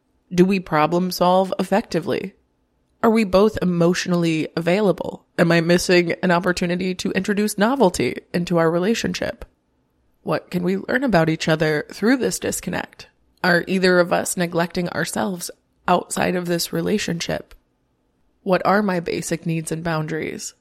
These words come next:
And what would make me feel more comfortable and less bored in this relationship?" In all of this research I've been doing on boredom lately, the main theme I seem to be coming across the most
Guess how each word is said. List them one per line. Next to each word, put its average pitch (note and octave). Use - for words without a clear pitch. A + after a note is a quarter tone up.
And G3
what A3+
would A#3+
make A3
me A3+
feel F#3+
more F3+
comfortable F3
and F#3
less -
bored F3+
in E3+
this E3+
relationship?" E3+
In F#3+
all A#3+
of A3
this E3+
research D#3+
I've D#3+
been E3
doing D#3+
on E3+
boredom E3
lately, F3+
the F#3
main G3+
theme F#3
I E3
seem E3+
to F3
be E3+
coming F3+
across F#3+
the F#3+
most A#3